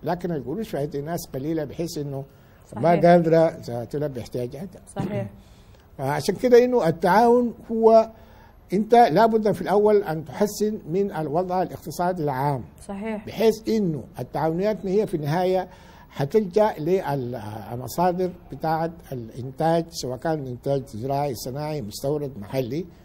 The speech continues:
Speaker 2: مم.
Speaker 1: إذا لم يتحسن الوضع بالنسبة للإنتاجية، الإنتاج بالإنتاجية في هذه القطاعات،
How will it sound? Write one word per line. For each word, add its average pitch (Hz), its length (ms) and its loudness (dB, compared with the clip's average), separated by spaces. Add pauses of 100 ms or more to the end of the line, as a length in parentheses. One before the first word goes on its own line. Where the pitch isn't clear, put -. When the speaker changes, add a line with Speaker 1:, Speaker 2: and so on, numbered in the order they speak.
(300)
Speaker 2:
مم. 185 220 -12 (160)
Speaker 1:
إذا 160 240 2
لم 247 180 4
يتحسن 220 560 -2
الوضع 185 280 -2
بالنسبة 175 420 -6
للإنتاجية، 135 760 -6
الإنتاج 131 380 -6
بالإنتاجية 170 520 -6
في 143 120 -6
هذه 143 340 -2
القطاعات، 131 720 0